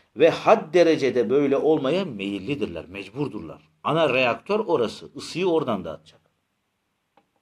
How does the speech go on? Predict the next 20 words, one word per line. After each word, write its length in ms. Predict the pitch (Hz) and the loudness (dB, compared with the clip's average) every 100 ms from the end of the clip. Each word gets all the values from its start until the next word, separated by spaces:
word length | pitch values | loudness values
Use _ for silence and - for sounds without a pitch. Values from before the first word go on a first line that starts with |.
| _ _ _ - - _ | _ _ _ -20 -20 _
Aynı 240 | 156 254 | 2 4
şekilde 320 | 254 214 175 | 0 -4 -4
sıcaklık 520 | 151 127 147 147 214 165 | -6 2 2 2 -4 -4
insan 260 | 160 208 | -4 -2
hayatı 420 | 175 165 143 139 | 2 4 4 2
için 520 | 123 107 - 202 - - | -6 -6 -4 -4 -4 -4
ve 240 | 113 98 98 | 0 0 0
nem, 420 | 147 226 254 - _ _ _ | 0 0 -2 -8 _ _ _
gelişme 580 | 113 117 127 - 160 120 | -4 -2 -4 -2 0 0
ve 240 | 92 82 | 0 -2
büyüme 320 | 107 131 107 | -6 -4 -2
için 540 | 95 - - 190 196 - _ | -4 -8 -12 -12 -12 -18 _
esastır. 680 | - - - _ _ _ _ _ _ _ _ _ _ _ | -20 -20 -20 _ _ _ _ _ _ _ _ _ _ _
Sıcaklık, 680 | _ - 107 131 160 196 - _ _ _ _ | _ -10 -2 -2 -2 -6 -6 _ _ _ _
heh, 240 | - 180 - _ _ _ _ _ | -4 -4 -4 _ _ _ _ _
buyurun. 300 | 143 95 - _ _ _ _ _ _ _ _ _ _ _ _ _ _ _ _ _ _ _ _ _ _ _ _ _ _ _ _ _ _ _ _ | -8 -8 -10 _ _ _ _ _ _ _ _ _ _ _ _ _ _ _ _ _ _ _ _ _ _ _ _ _ _ _ _ _ _ _ _
Zeynep 300 | 104 117 139 | _ -4 -2
Aydın, 280 | 139 117 107 | -2 0 0
denge 260 | 117 135 160 | -2 -2 -4
sağlanacağından 1400 | - 131 135 131 131 120 113 120 110 107 123 190 196 | -2 -2 0 0 -2 -4 -2 -2 -2 -2 -2 -2 -6